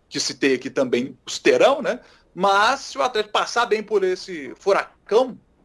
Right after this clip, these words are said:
aí o Atlético vai muito forte pra poder finalmente voltar a ser campeão brasileiro, porque um time do tamanho do Atlético não pode ficar tanto tempo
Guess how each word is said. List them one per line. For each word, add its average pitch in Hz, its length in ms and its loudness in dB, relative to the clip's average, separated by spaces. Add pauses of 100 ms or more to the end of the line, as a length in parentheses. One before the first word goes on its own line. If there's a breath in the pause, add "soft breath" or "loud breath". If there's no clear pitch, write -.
(160)
aí 143 300 -2
o 202 100 2
Atlético 180 1160 -2
vai 175 240 2
muito 165 520 -10
forte - 640 -8
pra 131 140 -2
poder 113 640 -4 (240)
finalmente 170 600 0
voltar 151 340 4
a 139 60 -2
ser 147 180 -4
campeão 143 400 -6
brasileiro, 131 400 -2
porque - 160 -12
um 139 100 -10
time - 200 -18
do - 100 -8
tamanho 143 420 0
do 135 140 -2
Atlético 147 480 -4
não 175 60 -12
pode 156 220 0
ficar - 280 -6
tanto 139 260 -6
tempo 147 480 -8